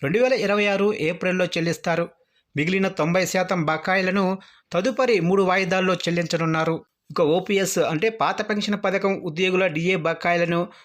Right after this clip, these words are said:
వారి జీపీఎఫ్ అంటే జనరల్ ప్రావిడెంట్ ఫండ్ ఖాతాకు జమ చేస్తారు. ఇక సీపీఎస్ అంటే కొత్త పెన్షన్ పథకం పీటీడీ ఉద్యోగులకు మాత్రం తొంభై శాతం బకాయిలను నగదు రూపంలో చెల్లిస్తారు. ఇక ఈ డీఏ మంజూరు, జీవోలో సవరణలపై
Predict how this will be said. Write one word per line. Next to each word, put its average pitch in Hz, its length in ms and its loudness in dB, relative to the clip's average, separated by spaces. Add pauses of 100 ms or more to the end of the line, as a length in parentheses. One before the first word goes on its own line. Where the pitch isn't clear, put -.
(160)
వారి 180 260 2
జీపీఎఫ్ 226 640 -2
అంటే 180 460 2
జనరల్ 208 420 0
ప్రావిడెంట్ 185 540 -2
ఫండ్ 185 280 0
ఖాతాకు 170 560 -2
జమ 143 240 -2 (120)
చేస్తారు. 160 420 0 (540)
ఇక 165 260 0
సీపీఎస్ 185 640 -2
అంటే 160 320 -2
కొత్త 170 380 -4
పెన్షన్ 220 440 0
పథకం 190 400 -2 (440)
పీటీడీ 233 380 0
ఉద్యోగులకు 190 560 0
మాత్రం 190 520 -2 (240)
తొంభై 165 280 0
శాతం 208 360 -2
బకాయిలను 185 600 0 (320)
నగదు 175 320 0
రూపంలో 202 380 2
చెల్లిస్తారు. 165 720 -2 (360)
ఇక 160 120 -2
ఈ 170 200 2
డీఏ 175 280 2
మంజూరు, 180 520 2
జీవోలో 185 600 0
సవరణలపై 190 840 0